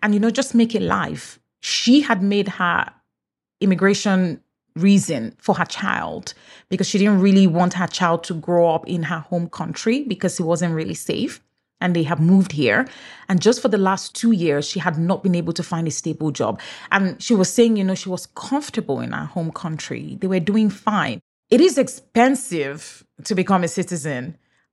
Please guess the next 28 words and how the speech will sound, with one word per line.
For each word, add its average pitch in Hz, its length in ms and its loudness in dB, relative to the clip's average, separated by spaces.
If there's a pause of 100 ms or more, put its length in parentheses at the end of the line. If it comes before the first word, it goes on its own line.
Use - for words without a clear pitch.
(120)
especially 302 500 2
think 285 260 -4
about, 214 240 0
like, 196 160 -2
if 196 80 -8
you 190 80 -6
do 202 360 -2
the 220 200 -2
study 202 280 0
permit 185 460 -2
route, 160 460 -8 (340)
you 180 560 2 (380)
have 185 240 -2
paid, 185 440 4 (180)
what, - 640 -6 (220)
thirty, 151 520 -2
forty 156 420 -2
thousand 147 400 0
dollars? 107 640 -8 (180)
That's 208 220 0
if 190 160 -8
you 196 80 -2
go 185 140 0
to 180 160 -6
a 160 40 -4
college. 165 480 -2
You're 170 80 0
paying 214 240 2